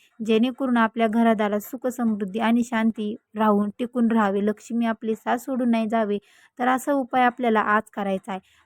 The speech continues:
तर तुम्ही शेवटपर्यंत नक्की व्हिडिओ बघा आणि चॅनलवरती जर नवीन असाल तर चॅनलला पण सबस्क्राईब करा.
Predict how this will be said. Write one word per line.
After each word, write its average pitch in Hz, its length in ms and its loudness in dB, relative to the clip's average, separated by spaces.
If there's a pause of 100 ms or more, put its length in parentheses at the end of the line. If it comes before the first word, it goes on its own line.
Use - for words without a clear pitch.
तर 262 180 -2
तुम्ही 269 280 0
शेवटपर्यंत 233 840 0
नक्की 220 360 -4
व्हिडिओ 220 300 2
बघा 220 380 2
आणि 240 280 0
चॅनलवरती 226 560 -2
जर 214 140 -2
नवीन 233 300 -2
असाल 240 280 -8
तर 214 60 -6
चॅनलला 214 400 -4
पण 269 180 -8
सबस्क्राईब 220 580 -4
करा. 214 160 -4